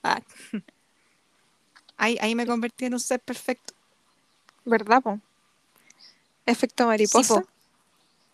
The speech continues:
Speaker 1: <laughs> No, pero sí, en serio. Ahí yo creo que me empecé a pegar con las redes sociales desde el dos mil diecinueve.
Speaker 2: Pero, weón, es es increíble que ahora, weón, desaparecen una semana o tres días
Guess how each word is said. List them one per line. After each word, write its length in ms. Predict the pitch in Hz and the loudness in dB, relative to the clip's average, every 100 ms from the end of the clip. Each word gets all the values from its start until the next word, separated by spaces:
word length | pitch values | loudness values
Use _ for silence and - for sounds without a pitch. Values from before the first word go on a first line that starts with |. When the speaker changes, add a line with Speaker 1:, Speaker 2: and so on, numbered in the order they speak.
| _ | _
Speaker 1:
<laughs> 1040 | 240 - - - 269 - 240 240 254 269 - 427 466 - - _ _ _ - | -8 -8 -12 0 2 2 -2 -4 -6 -6 -6 -4 -6 -8 -20 _ _ _ -14
No, 500 | 190 190 185 170 165 | -6 -2 -2 -2 -2
pero 240 | 185 175 | -2 -4
sí, 140 | 175 170 | -8 -12
en 100 | 175 | -16
serio. 240 | - 196 - _ - _ - | -18 -20 -20 _ -20 _ -10
Ahí 460 | 208 226 240 247 247 | -4 -4 -4 -4 -2
yo 100 | 254 | 2
creo 120 | 269 | 2
que 300 | 269 247 240 | 2 -2 -2
me 300 | 220 208 220 | -10 -12 -10
empecé 320 | 214 214 247 | -10 -8 -8
a 40 | 240 | -4
pegar 240 | 226 233 | -4 -2
con 120 | 233 | -2
las 120 | 220 | -2
redes 180 | 214 226 | -2 -4
sociales 440 | 208 - 226 240 - _ | -4 -6 -4 -4 -6 _
desde 580 | 202 262 240 269 269 - | 2 2 4 2 0 -2
el 80 | 208 | -2
dos 140 | 208 | 0
mil 160 | 214 208 | -2 -2
diecinueve. 480 | 202 - - - - _ _ - - - - - | -6 -8 -14 -16 -20 _ _ -20 -20 -18 -14 0
Speaker 2:
Pero, 240 | 247 220 208 | 4 6 4
weón, 360 | 185 180 190 | 0 -2 0
es 400 | 214 226 - - _ _ - - _ _ _ - - - | 0 2 -2 -4 _ _ -20 -20 _ _ _ -20 -4 2
es 100 | 254 | 2
increíble 680 | 269 285 311 226 233 285 277 | 2 0 4 6 6 4 0
que 200 | 294 - | 0 4
ahora, 400 | 214 208 247 320 | 4 4 2 -2
weón, 320 | 311 311 349 | -4 -6 -6
desaparecen 600 | 269 - 233 208 220 254 | -6 -6 -6 -6 -6 -10
una 200 | 240 254 | -8 -6
semana 580 | 285 302 285 302 359 320 | -4 -4 -4 -2 -2 0
o 140 | 247 214 | -2 -2
tres 260 | 247 277 | -2 0
días 240 | 302 339 | 0 2